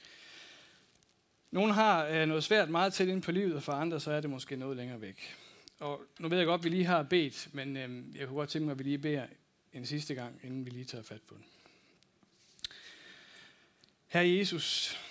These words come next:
du som går på vandet, og som kan få stormen til at lægge sig i verden og i vores liv. Jeg beder dig om, at du vil tale dit ord ind i vores liv og ind i vores hjerter her.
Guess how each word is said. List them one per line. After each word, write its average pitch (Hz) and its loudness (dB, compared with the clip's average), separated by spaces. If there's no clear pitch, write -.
du 165 -4
som 151 -4
går 165 2
på 143 -4
vandet, 147 0
og 127 -12
som 127 -12
kan 123 -12
få 127 -14
stormen 139 -4
til 139 -4
at 127 -2
lægge 135 -4
sig 101 -12
i 113 -12
verden 127 -8
og 104 -14
i 110 -12
vores 113 -14
liv. 110 -18
Jeg 117 -10
beder 151 0
dig 139 -2
om, 135 -6
at 107 -14
du 123 -12
vil 113 -12
tale 135 -6
dit 135 -10
ord 120 -8
ind 123 -12
i - -12
vores 113 -14
liv 135 -12
og 123 -12
ind 120 -12
i - -12
vores 110 -14
hjerter 113 -12
her. 110 -16